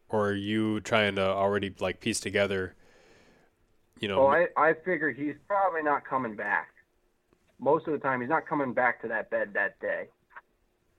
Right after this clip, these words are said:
Speaker 2: You know? But if you ran down the swamp line and you look and either you could just slowly work your way in that area and you see an area where he might be bedded again, or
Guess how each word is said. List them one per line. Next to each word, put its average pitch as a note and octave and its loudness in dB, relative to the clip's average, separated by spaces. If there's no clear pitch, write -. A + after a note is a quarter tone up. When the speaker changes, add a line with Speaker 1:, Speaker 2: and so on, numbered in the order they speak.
Speaker 2:
You G#2+ -8
know? G2+ -6
But C#3+ 6
if C#3+ -2
you C#3+ -2
ran D3+ 4
down C#3+ 4
the A#2 -8
swamp D3 2
line A#2+ 0
and A#2+ -2
you C3 -6
look B2 0
and A2+ -2
either B2 2
you A#2+ -4
could A#2+ -2
just A2+ 0
slowly B2 8
work A#2+ 2
your A#2+ -2
way A#2 8
in B2 0
that A#2+ 4
area A#2 4
and A2 -6
you A2 -10
see B2+ -6
an A2+ -2
area A2+ 4
where A#2 0
he A#2 -4
might A#2 -2
be B2+ -8
bedded A#2 0
again, B2 0
or B2+ 4